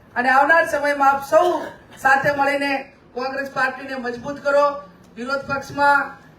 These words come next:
ભલે આપણું સંખ્યાબળ ઓછું હોય પણ બધા મજબૂત છે એક એકથી. હવે તો ટી વી ચેનલના એન્કરો એટલું તો કહેતા થયા કે તમે જુઓ ને કે કોંગ્રેસના ઉમેદવારો સંસદ તરીકે લાગે કે અરે ઈ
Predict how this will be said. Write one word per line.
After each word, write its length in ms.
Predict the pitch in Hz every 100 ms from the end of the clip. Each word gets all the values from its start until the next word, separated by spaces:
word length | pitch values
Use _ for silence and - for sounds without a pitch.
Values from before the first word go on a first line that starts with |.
| -
ભલે 180 | 233 285
આપણું 300 | 277 277 285
સંખ્યાબળ 500 | 269 262 285 277 285
ઓછું 420 | 269 277 294 285
હોય 320 | 285 277 226 - - -
પણ 180 | 330 339
બધા 300 | 285 302 311
મજબૂત 440 | 285 285 285 302
છે 100 | -
એક 300 | 285 285 285
એકથી. 460 | 285 269 226 - - - - - _ _ 240
હવે 240 | 285 311
તો 60 | 320
ટી 100 | 311
વી 180 | 339 330
ચેનલના 400 | 311 320 320 339
એન્કરો 400 | 302 311 330 339
એટલું 360 | 311 302 330
તો 120 | 320
કહેતા 340 | 311 302 311 302
થયા 380 | 294 277 - - - - -
કે 100 | 302
તમે 260 | 302 320 320
જુઓ 200 | 311 359
ને 80 |
કે 240 | 359 339 339
કોંગ્રેસના 500 | 294 294 311 - 311
ઉમેદવારો 540 | 285 285 302 302 311
સંસદ 340 | - 277 269 294
તરીકે 460 | - 285 277 302
લાગે 460 | 240 233 247 247 208 - - _ _ _ _
કે 60 | 247
અરે 360 | 240 277 285
ઈ 280 | 294 285